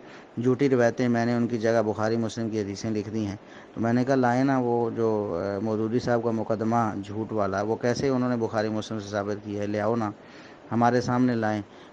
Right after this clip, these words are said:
वो भी ऐसे भाग गया जैसे गधे के सर से सींग गायब होते हैं, बिल्कुल दोबारा वो सामने ही नहीं आया बंदा काशिफ। हालांकि मौजूद है अभी फैसलाबाद में, हमारे साथ बात कर ले सामने बैठ कर, क्यों नहीं करते? इसी तरह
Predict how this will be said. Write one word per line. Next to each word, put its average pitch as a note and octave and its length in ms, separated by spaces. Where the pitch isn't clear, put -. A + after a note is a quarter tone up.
वो C3 160
भी C#3 180
ऐसे B2+ 240
भाग A2 260
गया G#2+ 260
जैसे A2 320
गधे A2+ 240
के A2+ 240
सर A2+ 180
से A2 140
सींग A#2 320
गायब G#2+ 260
होते G#2 240
हैं, G2+ 160
बिल्कुल G#2+ 380
दोबारा G#2+ 360
वो A#2+ 200
सामने C#3 380
ही D3 80
नहीं C3 180
आया G2 200
बंदा F#2+ 340
काशिफ। A2 420
हालांकि A#2+ 340
मौजूद C#3+ 380
है D#3+ 60
अभी C#3+ 180
फैसलाबाद A2+ 540
में, A#2 120
हमारे A2+ 240
साथ C3 180
बात C3 240
कर C3+ 160
ले C3 160
सामने A#2+ 300
बैठ A2 200
कर, G#2+ 160
क्यों B2+ 220
नहीं A#2 120
करते? G2 340
इसी C#3 220
तरह D#3 300